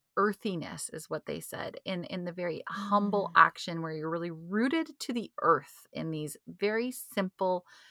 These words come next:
Speaker 1: jobs that often are dirty, right? Nobody wants to do them.
Speaker 2: Mm-hmm.
Speaker 1: But these humble tasks, within them, they have such opportunities for grace. There are so many gifts hidden in it, just to have a chance to pray,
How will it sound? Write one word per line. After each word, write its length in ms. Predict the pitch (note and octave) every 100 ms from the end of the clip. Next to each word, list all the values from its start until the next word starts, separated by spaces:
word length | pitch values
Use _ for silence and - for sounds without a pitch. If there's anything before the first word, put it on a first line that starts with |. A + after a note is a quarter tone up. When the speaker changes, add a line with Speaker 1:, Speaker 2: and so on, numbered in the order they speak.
| _
Speaker 1:
jobs 540 | - F3 D3+ - B2 -
that 180 | E3+ -
often 440 | E3+ E3+ - F3
are 460 | E3 - D#3 C#3+ D3
dirty, 480 | A3+ A#3 A#3+ A#3+ A#3+ _ _
right? 340 | - E3+ E3+ -
Nobody 380 | E3 E3 F3+ F#3+
wants 320 | F3+ - -
to 40 | E3
do 160 | F3
them. 220 | E3 G#3+ G#3+
Speaker 2:
Mm-hmm. 360 | G#3 G3+ F#3+ F3 - - - -
Speaker 1:
But 120 | A3+ A3+
these 180 | A3+
humble 400 | - B3 C#4 D#4
tasks, 760 | C#4+ - B3 C#4 F3 E3+ - - _ - _ -
within 420 | A3+ A#3 C#4+ F#4
them, 360 | D#4+ A3+ B3+ C4 _ _ - _
they 160 | F#3 F3
have 180 | F3 F3
such 300 | - G3 - _ _ _ - F#3+
opportunities 840 | G#3+ G#3 - G3 F#3 E3 D3 C3 - - _
for 140 | F3 E3
grace. 520 | E3 E3 D#3+ D#3+ - -
There 160 | - D#3
are 60 | E3+
so 140 | G3
many 220 | F#3+ F#3 -
gifts 320 | F3 F3+ - -
hidden 240 | F3 E3+
in 60 | C#3+
it, 100 | -
just 240 | G#3 - -
to 280 | G3+ F3 E3+ - - - -
have 180 | F#3+ F3+
a 40 |
chance 300 | - F#3 E3
to 80 | -
pray, 580 | - - F#3+ F#3+ F#3 G3+